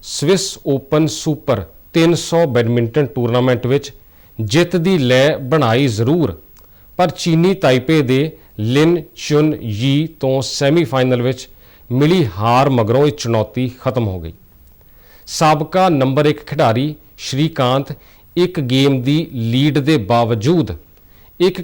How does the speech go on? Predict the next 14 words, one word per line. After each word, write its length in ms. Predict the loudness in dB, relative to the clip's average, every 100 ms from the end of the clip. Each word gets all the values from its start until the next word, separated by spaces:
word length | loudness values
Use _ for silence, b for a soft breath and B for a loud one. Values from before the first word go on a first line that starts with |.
| 0
ਘੰਟਾ 360 | 0 2 0 0
ਪੰਜ 300 | -2 0 0
ਮਿੰਟ 300 | 2 2 0
ਤੱਕ 200 | 0 -4
ਚੱਲੇ 460 | -4 -2 0 0 -2 -6 -20 b b b 0
ਆਖਰੀ 420 | 0 0 0 0
ਚਾਰ 380 | 0 0 2 2
ਦੇ 160 | 0 -2
ਇਸ 180 | -2
ਮੁਕਾਬਲੇ 500 | -6 -4 -2 -2 0
ਵਿੱਚ 260 | 0 -2 -6 b b b
ਲਿਨ 360 | -4 2 2 2
ਚੁਨ 380 | -2 -2 0 0
ਯੀ 360 | 0 -2 -2